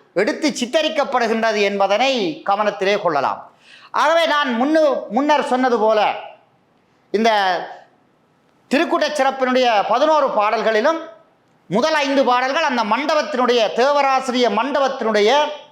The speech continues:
சிறப்பை அது எடுத்து சொல்லுகிறது என்று நான் சொன்னேன். அதே போன்று,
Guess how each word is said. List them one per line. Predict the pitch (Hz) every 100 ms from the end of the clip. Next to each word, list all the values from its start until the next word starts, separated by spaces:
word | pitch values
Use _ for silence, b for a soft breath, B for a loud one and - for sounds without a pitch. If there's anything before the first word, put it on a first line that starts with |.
| _ _ _ _ _
சிறப்பை | - 220 285 240 294 262
அது | 240 247
எடுத்து | 214 220 -
சொல்லுகிறது | 214 208 190 190 202 202 139 -
என்று | 208 240
நான் | 220 208
சொன்னேன். | 190 180 165 120 - _ _ _ _ B B B B
அதே | - 220 339 339
போன்று, | 320 302 302 349 339 240